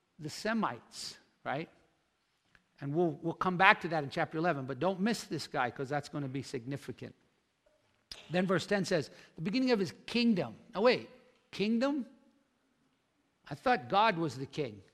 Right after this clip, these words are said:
I didn't read anything about God saying, "Okay, now make sure to build your kingdom," right? In fact, he said in chapter nine, "Go fill the earth." Seems to me that the big thing is he wanted to spread 'em out.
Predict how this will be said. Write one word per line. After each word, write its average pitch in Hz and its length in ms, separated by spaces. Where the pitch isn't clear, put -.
I - 60
didn't 254 120
read 240 140
anything 208 320
about 175 200
God 170 220
saying, 151 320
"Okay, 202 160
now 165 100
make 170 160
sure 240 220
to 233 80
build 190 340
your 170 140
kingdom," 180 760
right? 143 220
In 160 60
fact, - 500
he 170 120
said 196 220
in 180 60
chapter 190 300
nine, 160 360
"Go 226 160
fill 262 380
the 196 160
earth." 117 340
Seems 214 300
to 214 80
me 226 180
that 185 200
the 165 80
big 202 220
thing 202 160
is 170 140
he 208 100
wanted 208 340
to 165 240
spread - 560
'em 180 120
out. 175 260